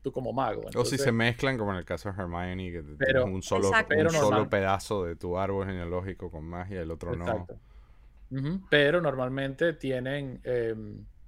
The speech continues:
Speaker 1: eh, digamos, muestran sus habilidades o su,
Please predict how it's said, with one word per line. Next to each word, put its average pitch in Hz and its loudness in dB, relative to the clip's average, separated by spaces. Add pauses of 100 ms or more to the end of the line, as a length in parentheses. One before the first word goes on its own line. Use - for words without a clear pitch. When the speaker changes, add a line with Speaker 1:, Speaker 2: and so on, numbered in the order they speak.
(720)
Speaker 1:
eh, 92 -6 (120)
digamos, 117 -4 (720)
muestran 135 2
sus 123 -2
habilidades 120 2
o 113 -2
su, 113 -4